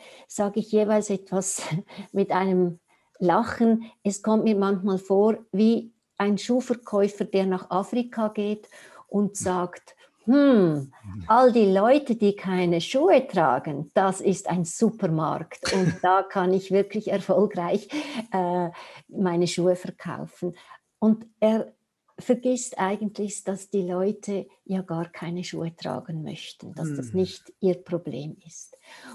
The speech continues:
Speaker 1: Und so ist es manchmal mit der Nachfolge,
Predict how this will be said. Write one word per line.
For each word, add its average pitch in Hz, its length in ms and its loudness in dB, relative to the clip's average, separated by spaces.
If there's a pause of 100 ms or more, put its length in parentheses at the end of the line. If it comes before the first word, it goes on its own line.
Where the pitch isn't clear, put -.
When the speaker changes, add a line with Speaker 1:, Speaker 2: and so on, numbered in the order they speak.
Speaker 1:
Und 208 220 -2
so - 520 2
ist - 220 -2
es 202 140 -6
manchmal 180 420 -2
mit 170 280 -2
der 196 120 6
Nachfolge, 175 800 0